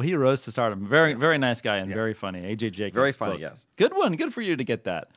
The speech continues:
Speaker 2: Yes, I'm very excited. I
Speaker 1: Uh,
Speaker 2: need, I need a good laugh. I need to take a break from the, uh, heavy, uh, heavy politics and culture stuff.
Speaker 1: Don't, don't agree. And I, uh, I, uh, still have not cracked the spine on a couple of new books that I got,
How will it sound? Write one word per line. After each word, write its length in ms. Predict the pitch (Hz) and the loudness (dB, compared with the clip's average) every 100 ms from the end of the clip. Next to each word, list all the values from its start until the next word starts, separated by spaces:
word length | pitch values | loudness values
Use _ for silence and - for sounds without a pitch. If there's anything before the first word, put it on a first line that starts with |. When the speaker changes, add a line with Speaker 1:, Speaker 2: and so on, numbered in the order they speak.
| - | -10
Speaker 2:
Yes, 240 | 98 - | -10 -8
I'm 120 | 95 | -8
very 180 | 98 104 | -4 -4
excited. 340 | 98 90 82 85 | -4 -8 -8 -2
I 80 | 120 | 0
Speaker 1:
Uh, 80 | |
Speaker 2:
need, 140 | 117 156 | 0 0
I 60 | |
need 140 | 143 147 | -2 -2
a 40 | |
good 140 | 135 110 | -2 0
laugh. 320 | 110 104 110 | 0 0 -4
I 60 | 110 | -10
need 160 | 107 | -12
to 40 | 113 | -12
take 120 | 98 | -14
a 40 | |
break 240 | 85 95 87 | -12 -12 -12
from 200 | 92 85 | -18 -18
the, 160 | 76 | -20
uh, 40 | 73 _ _ _ _ _ _ _ _ _ - | -20 _ _ _ _ _ _ _ _ _ -14
heavy, 380 | 104 101 104 92 | -6 -6 -4 -8
uh, 260 | 85 78 76 - _ _ _ 101 | -8 -12 -16 -20 _ _ _ -18
heavy 220 | 95 87 - | -14 -14 -12
politics 520 | 87 78 82 82 - | -10 -10 -10 -16 -16
and 140 | 78 76 | -18 -16
culture 320 | - - - | -16 -16 -18
stuff. 180 | - - - | -18 -18 -8
Speaker 1:
Don't, 300 | 101 113 - | -4 -2 0
don't 240 | 117 120 | 0 0
agree. 260 | 113 107 101 | 0 -2 0
And 80 | |
I, 400 | 107 175 208 202 | 4 6 6 4
uh, 280 | 143 151 143 | 2 4 4
I, 320 | 104 139 165 170 | 6 4 2 0
uh, 220 | 156 143 | 0 0
still 280 | - 160 147 | 2 2 4
have 140 | 117 | 2
not 240 | 127 107 | 0 -2
cracked 300 | - 131 127 | 4 4 4
the 60 | - | -4
spine 360 | - 127 123 120 | -2 0 2 2
on 100 | 107 | -2
a 60 | |
couple 260 | 131 127 127 | -4 -2 0
of 80 | 120 | 0
new 140 | 117 | 0
books 260 | 107 107 - | -2 -4 -4
that 100 | 104 | -4
I 80 | |
got, 280 | 98 101 - | -2 -4 -4